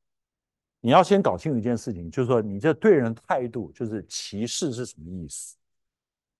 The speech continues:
对吧？歧视是什么意思？所以你今天呢，当然说你，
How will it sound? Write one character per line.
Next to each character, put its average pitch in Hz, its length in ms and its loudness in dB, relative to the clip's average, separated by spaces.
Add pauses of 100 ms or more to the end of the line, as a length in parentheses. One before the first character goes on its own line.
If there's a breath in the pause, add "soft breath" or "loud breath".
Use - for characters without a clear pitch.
对 87 100 -10
吧？ 58 80 -12
歧 - 180 -12
视 104 60 0
是 127 100 2
什 98 120 -8
么 76 80 -16
意 87 200 -8
思？ - 280 -16 (500)
所 190 140 10
以 170 40 10
你 139 160 2
今 233 220 10
天 240 180 10
呢， 214 160 8
当 220 200 6
然 160 180 6
说 180 240 6
你， 120 320 -4